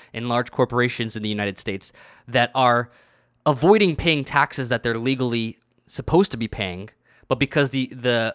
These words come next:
the tax police, the I R S, don't have the money to actually enforce the tax laws, lots of rich people are not paying taxes that they're legally supposed to. So, what I'm basically saying is,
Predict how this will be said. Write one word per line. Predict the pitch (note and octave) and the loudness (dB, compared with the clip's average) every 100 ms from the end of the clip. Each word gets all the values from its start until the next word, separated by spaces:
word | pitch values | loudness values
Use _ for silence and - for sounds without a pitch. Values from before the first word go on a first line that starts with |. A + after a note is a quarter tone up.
| - A#2 | -10 -14
the | A2+ | -14
tax | - F3 G3 - | -2 0 0 -2
police, | - A2 G#2+ - | -4 -4 -4 -4
the | B2 | 0
I | A#2 A#2 | 2 4
R | A#2+ | 2
S, | A2+ | 0
don't | - B2+ | 0 0
have | C3 A#2+ | -2 -4
the | |
money | A#2+ B2 A#2+ | -2 -2 -2
to | - - | -8 -4
actually | A#2 - - A#2 - | -4 -4 -10 -10 -10
enforce | A2+ - C3+ C3 | -8 -2 -2 -2
the | A#2+ | -4
tax | - B2 - | 0 0 0
laws, | A2 G2 G2 - - - - | -4 -4 -6 -12 -20 -20 0
lots | F3+ G3 | 2 4
of | F#3+ C#3 | 2 2
rich | F#3+ - | 0 0
people | D#3+ C3+ B2+ B2+ _ _ _ _ _ _ _ | -2 0 -2 -4 _ _ _ _ _ _ _
are | D3 | 4
not | D3+ D#3 | 6 4
paying | E3 D#3 C3+ | 2 -4 -2
taxes | D3+ C3+ C3+ B2 | -2 -2 -2 -6
that | A#2+ | -4
they're | A#2 | -4
legally | A#2+ A#2+ A2+ | -4 -2 -4
supposed | - - B2+ A2 - | -8 -8 -8 -8 -10
to. | A#1+ - _ _ _ _ _ _ | -14 -16 _ _ _ _ _ _
So, | - D4 D#4 E3+ E3 G#3 - _ _ _ _ _ _ | 4 8 8 8 2 0 -8 _ _ _ _ _ _
what | D3+ F3+ | -2 0
I'm | |
basically | F#3 C#4 - G3+ | 2 2 2 0
saying | - B3+ C4 F#3 | 4 4 4 2
is, | E3+ D#3+ | -2 -4